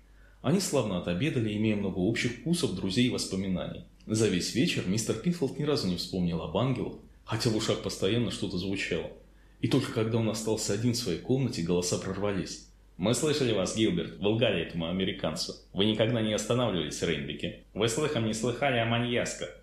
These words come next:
Вы не знакомы с Осбертом Ситуэлом". "О боже", сказал мистер Пинфилд, "как вы мне надоели". На руинах было прохладнее. Было истинным отдохновением ехать лиственными дорогами, глазеть на серых слонов и оранжево-рясых бритоголовых монахов,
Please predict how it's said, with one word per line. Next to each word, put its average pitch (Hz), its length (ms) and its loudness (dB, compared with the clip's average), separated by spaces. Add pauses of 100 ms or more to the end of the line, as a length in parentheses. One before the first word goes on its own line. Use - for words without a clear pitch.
(120)
Вы 107 160 2
не 127 140 2
знакомы 123 480 0
с - 100 -2
Осбертом 120 420 0
Ситуэлом". 92 720 0 (400)
"О 101 300 2
боже", 80 400 -6 (120)
сказал 95 400 0
мистер 85 360 0
Пинфилд, - 380 -10 (520)
"как 82 320 -2
вы 76 60 -6
мне 73 220 -6
надоели". - 800 -6 (920)
На 95 120 0
руинах 139 480 2
было 123 200 2
прохладнее. 95 720 -2 (520)
Было 139 280 2
истинным 131 400 2
отдохновением 123 640 0
ехать 95 340 2
лиственными 87 500 0
дорогами, 90 480 0
глазеть 117 400 0
на 113 60 0
серых 110 300 2
слонов 123 440 0
и - 80 -4
оранжево-рясых 101 920 0
бритоголовых 92 640 0
монахов, 110 460 -2